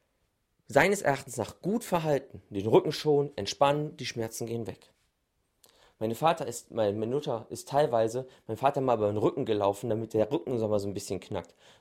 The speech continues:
Und danach hat sie ihn in die Kur geschickt. Das war, ist aber schon einige Jahre zurück. Nur so weit kam das früher mal.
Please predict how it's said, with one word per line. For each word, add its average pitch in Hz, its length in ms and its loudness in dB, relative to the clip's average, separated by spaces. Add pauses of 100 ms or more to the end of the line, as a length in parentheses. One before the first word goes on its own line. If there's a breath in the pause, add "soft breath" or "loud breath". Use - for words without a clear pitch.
Und 110 60 -4
danach 123 240 4
hat 143 120 2
sie 123 100 -4
ihn 113 80 0
in 113 100 -2
die 98 80 -8
Kur 143 240 4
geschickt. - 320 -10
Das - 160 -6
war, 117 260 6
ist - 80 -6
aber 117 120 0
schon - 200 -8
einige 117 400 2
Jahre 92 300 -4
zurück. 143 380 0 (280 loud breath)
Nur 113 120 4
so 160 200 2
weit 151 160 2
kam - 240 -6
das 101 140 -8
früher 98 260 -12
mal. - 200 -18